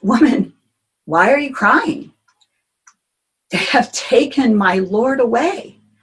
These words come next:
she said, "and I don't know where they have put him." At this, she turned around and saw Jesus standing there, but she did not realize that it was Jesus.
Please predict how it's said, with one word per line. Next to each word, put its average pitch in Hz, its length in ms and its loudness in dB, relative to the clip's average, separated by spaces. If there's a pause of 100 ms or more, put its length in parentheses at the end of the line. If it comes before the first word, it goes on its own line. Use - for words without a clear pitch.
(140)
she - 160 -10
said, 160 400 -14 (680)
"and 233 120 2
I - 160 -2
don't - 280 0
know 233 160 4
where 196 400 2
they 190 120 2
have 226 220 0
put 254 320 -4
him." 240 420 -4 (1300)
At 185 220 -10
this, 180 480 -6 (160)
she 220 180 -6
turned 294 540 -2
around 190 580 -8 (320)
and 196 100 -2
saw 427 520 -4
Jesus 151 680 -10 (300)
standing 311 540 0
there, - 280 -10 (480)
but - 280 -6 (280)
she - 380 0
did 294 180 0
not 240 720 -2
realize 285 760 -2 (280)
that 233 160 0
it 233 140 0
was 285 320 0
Jesus. - 580 -14